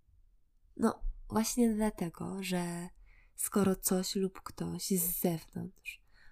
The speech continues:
ma tak wielką moc wpływu na moje emocje, a nawet miłość, to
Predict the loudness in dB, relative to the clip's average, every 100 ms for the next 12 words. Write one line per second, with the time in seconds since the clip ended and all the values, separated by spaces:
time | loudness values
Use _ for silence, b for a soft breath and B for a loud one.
0 | b 2 4 4 -2 -4 2 4 6 4
1 | 2 2 2 2 0 -4 -12 -2 4 4
2 | 4 0 0 2 4 2 2 0 0 -2
3 | -4 -2 0 0 2 0 -2 -4 0 0
4 | 0 -6 -10 -14 -18 -20 b b b b
5 | _ _ 0 2 2 -2 -6